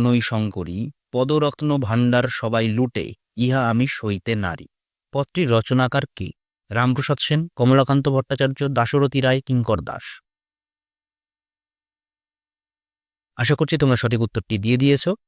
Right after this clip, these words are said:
এবং সঠিক উত্তর এখানে হয়ে যাচ্ছে কমলাকান্ত ভট্টাচার্য। পঁয়ত্রিশ নম্বর প্রশ্ন,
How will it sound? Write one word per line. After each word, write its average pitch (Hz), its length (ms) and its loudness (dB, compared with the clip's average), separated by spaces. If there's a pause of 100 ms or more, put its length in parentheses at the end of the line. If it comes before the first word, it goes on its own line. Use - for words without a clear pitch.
(100)
এবং 101 160 -2
সঠিক 135 280 -2
উত্তর 156 220 0
এখানে 117 200 2
হয়ে 107 200 2
যাচ্ছে 101 260 -2 (320)
কমলাকান্ত 104 600 0
ভট্টাচার্য। 90 580 -8 (1800)
পঁয়ত্রিশ 131 340 0
নম্বর 139 200 2
প্রশ্ন, 131 260 -2